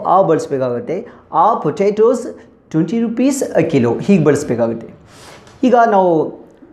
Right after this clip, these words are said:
ಬಿಳಿ ಒಂದು color ಅಂತ ಹೇಳಬೇಕು, ಬಿಳಿ ಒಂದು, ಆ, ಬಣ್ಣ ಅಂತ ಇಂಗ್ಲೀಷ್ನಲ್ಲಿ ಹೇಳಬೇಕು. ಇದು statement ಆಗುತ್ತೆ, ಯಾಕೆ ಹೇಳಿರೋದು. So first subject ಬಳಸ್ಬೇಕು, White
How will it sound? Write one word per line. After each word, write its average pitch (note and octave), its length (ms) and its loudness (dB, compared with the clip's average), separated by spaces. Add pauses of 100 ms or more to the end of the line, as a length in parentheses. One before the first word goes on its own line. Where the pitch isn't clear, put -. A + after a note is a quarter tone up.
(120)
ಬಿಳಿ A#3+ 200 2
ಒಂದು B3 600 4 (140)
color A3 240 6
ಅಂತ G3 160 2
ಹೇಳಬೇಕು, C3+ 440 0 (340)
ಬಿಳಿ G#3+ 200 2
ಒಂದು, A3+ 520 4 (260)
ಆ, C3+ 160 0
ಬಣ್ಣ F3+ 340 0
ಅಂತ G#3+ 160 0
ಇಂಗ್ಲೀಷ್ನಲ್ಲಿ E3 440 -2
ಹೇಳಬೇಕು. A2+ 320 -6 (200)
ಇದು G3+ 140 0
statement A#3 460 2
ಆಗುತ್ತೆ, A#2+ 340 -2 (100)
ಯಾಕೆ - 200 -2
ಹೇಳಿರೋದು. G3 520 2 (440)
So C3 280 0 (240)
first G#3 280 0
subject G#3 380 0
ಬಳಸ್ಬೇಕು, D3 580 0
White G3+ 320 0